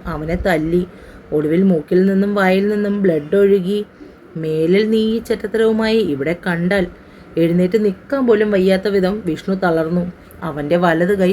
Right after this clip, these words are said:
വലിച്ചൊടിച്ചു. "ഈ കൈ കൊണ്ടല്ലേ നീ എൻ്റെ പെണ്ണിനെ തൊട്ടത്? ഇതിനി നിനക്ക് വേണ്ട." "ഡാ, നീ എന്താ ഈ കാണിക്കുന്നെ? അവൻ ചത്തുപോകും. വിട്, വിടാൻ."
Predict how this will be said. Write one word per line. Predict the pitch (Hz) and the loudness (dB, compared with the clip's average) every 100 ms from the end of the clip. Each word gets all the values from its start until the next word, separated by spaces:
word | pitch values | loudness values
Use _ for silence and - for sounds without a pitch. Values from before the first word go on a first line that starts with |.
| 214 | 0
വലിച്ചൊടിച്ചു. | 214 220 247 - 208 160 151 - 170 - - - - - - - 170 | -4 -4 -6 -2 0 0 -4 -4 -4 -6 -14 -20 -20 -20 -20 -16 -8
"ഈ | 165 | -6
കൈ | 180 196 196 | 0 2 2
കൊണ്ടല്ലേ | 226 226 190 160 190 202 | 2 0 2 0 -2 -4
നീ | 170 180 | -2 0
എൻ്റെ | 175 190 | 0 0
പെണ്ണിനെ | 185 175 180 185 | 0 0 0 0
തൊട്ടത്? | 185 170 190 190 196 - - | -2 -2 0 0 -2 -6 -8
ഇതിനി | 269 254 233 | -4 -2 0
നിനക്ക് | 214 165 175 190 | 0 -2 -2 0
വേണ്ട." | 160 143 151 156 - - - - - | 0 0 -2 -4 -8 -18 -20 -20 -6
"ഡാ, | 175 202 277 - - 262 | -2 0 -2 -12 -8 0
നീ | 311 320 | 2 2
എന്താ | 269 311 | 2 2
ഈ | 285 | 0
കാണിക്കുന്നെ? | 262 226 233 233 220 214 - | -2 -4 -2 0 0 -2 -4
അവൻ | 226 277 | -6 -4
ചത്തുപോകും. | 254 240 - 294 240 226 196 - | -4 -6 -4 0 2 4 2 -2
വിട്, | 202 262 311 285 - - - | -2 0 0 -4 -12 -20 -6
വിടാൻ." | 247 311 302 | -2 0 -2